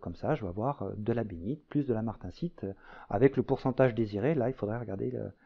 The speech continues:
comment on peut mettre en place le, par rapport à, à l'isotherme le, le pourcentage choisi. Donc, si après je regarde les bénites obtenues, hein, comme je l'avais dit, euh, tout à l'heure, quand on est proche de la martensite, c'est plutôt de la bénite, euh, inférieure.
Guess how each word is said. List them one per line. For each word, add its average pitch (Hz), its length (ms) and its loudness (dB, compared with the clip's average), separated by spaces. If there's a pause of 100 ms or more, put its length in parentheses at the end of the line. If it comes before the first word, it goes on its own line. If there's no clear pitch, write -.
(240)
comment 107 220 2
on 131 60 2
peut 113 100 -2
mettre 110 200 -4
en 104 40 -6
place 120 320 -6
le, 101 100 -4 (220)
par 113 100 0
rapport 107 360 -2
à, 98 120 -6
à - 100 -4
l'isotherme 110 480 0
le, 104 180 -2 (380)
le 123 80 6
pourcentage 127 540 0
choisi. - 380 -2 (640)
Donc, 202 320 6 (560)
si - 240 8
après 180 320 10
je 147 80 4
regarde 139 340 8
les 123 80 6
bénites 123 320 2
obtenues, 131 380 0
hein, 139 120 2
comme 120 160 -2
je - 60 -6
l'avais 117 160 2
dit, 120 320 -4
euh, 101 400 -2
tout - 180 -8
à 110 80 4
l'heure, 165 240 4
quand - 200 -4
on 120 80 2
est 120 60 2
proche 135 260 4
de 127 80 6
la 113 100 2
martensite, 120 540 -4
c'est - 80 -4
plutôt 120 260 -4
de 110 60 0
la 101 80 2
bénite, 107 400 -4
euh, 104 80 -6 (240)
inférieure. 120 640 4